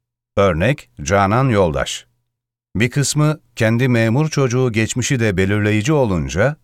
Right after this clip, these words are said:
Kemalist bürokrasiye koşuldu. Bu onları darbeciliğe kadar götürüyor, bazıları Atatürkçülük ticaretinden iyi de kazanıyor. Kimisi kendini bin dokuz yüz altmış sekiz yılında ya da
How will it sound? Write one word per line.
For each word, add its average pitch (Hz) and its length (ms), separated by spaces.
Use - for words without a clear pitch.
Kemalist 117 540
bürokrasiye 107 640
koşuldu. 82 580
Bu 131 380
onları 110 560
darbeciliğe 101 600
kadar 120 300
götürüyor, 107 640
bazıları 90 640
Atatürkçülük 131 720
ticaretinden 110 840
iyi 127 220
de 87 120
kazanıyor. 76 640
Kimisi 156 480
kendini 139 520
bin 120 160
dokuz 135 280
yüz 127 140
altmış 127 280
sekiz 123 360
yılında 92 500
ya 90 220
da 104 220